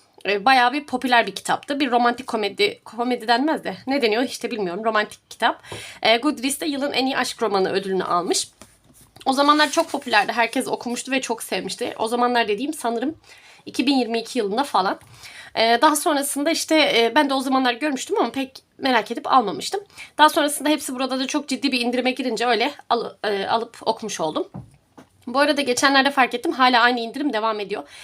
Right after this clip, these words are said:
Hepsi Burada'dan merak edenler bakabilirler. Şimdi gelelim kitabın konusuna. Ee, kitabımızda iki tane karakterimiz var. Gördüğünüz gibi bu karakterlerimizin ikisi de, e, kitap sektöründe çalışıyorlar. Kadın, e, bir tür menajer gibi çalışıyor. Yani yazarlarla,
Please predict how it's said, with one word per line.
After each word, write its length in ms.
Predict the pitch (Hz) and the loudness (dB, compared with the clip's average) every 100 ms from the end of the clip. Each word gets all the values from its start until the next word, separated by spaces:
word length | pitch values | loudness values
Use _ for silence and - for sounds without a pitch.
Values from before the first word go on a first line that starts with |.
| - - | -20 -6
Hepsi 280 | 240 240 208 | -4 -4 -2
Burada'dan 420 | 208 202 214 269 | 0 2 2 2
merak 300 | 226 208 196 | 4 2 2
edenler 380 | 190 196 294 294 | -2 -2 -2 -4
bakabilirler. 540 | 208 185 175 180 330 - - - - - | -4 -4 -8 -2 -2 -2 -16 -18 -14 -2
Şimdi 180 | 294 | 2
gelelim 300 | 359 349 302 | 4 4 4
kitabın 380 | 392 - 311 403 - | 2 0 0 -2 -2
konusuna. 600 | 254 214 - 214 277 - - - | -2 0 -2 -2 0 -2 -8 0
Ee, 300 | 240 233 226 | 4 4 4
kitabımızda 520 | 233 302 285 220 226 - | 2 4 4 2 -2 -4
iki 120 | - | 0
tane 200 | 226 285 | 0 2
karakterimiz 520 | 277 254 247 220 185 | 2 2 0 -2 2
var. 100 | 185 | 0
Gördüğünüz 440 | 190 247 262 285 | 2 0 0 -2
gibi 220 | 285 285 262 | -2 -4 0
bu 180 | 320 | -2
karakterlerimizin 720 | 320 302 285 285 269 247 247 226 | 0 0 4 4 2 0 -2 -4
ikisi 360 | 254 302 247 | -4 -4 0
de, 160 | 294 381 - - - | 0 0 -4 -10 0
e, 300 | 220 208 208 | 2 2 0
kitap 260 | - 330 | 2 2
sektöründe 500 | - 226 - 190 185 | 2 -2 0 0 0
çalışıyorlar. 580 | 185 196 185 208 262 381 | -2 -4 -4 -2 0 0
Kadın, 380 | - 294 349 403 - - - - | 2 2 4 2 -4 -20 -4 2
e, 340 | 226 233 226 - _ - | 4 4 0 -8 _ 2
bir 120 | 392 | 4
tür 180 | 392 370 | 4 4
menajer 480 | 339 320 311 311 311 | 6 6 6 6 4
gibi 220 | 233 190 | 2 -4
çalışıyor. 480 | - 185 185 - 226 | -6 -6 -6 -2 2
Yani 280 | 262 233 240 | 4 4 0
yazarlarla, 720 | 262 277 285 294 220 262 | 2 2 4 4 4 2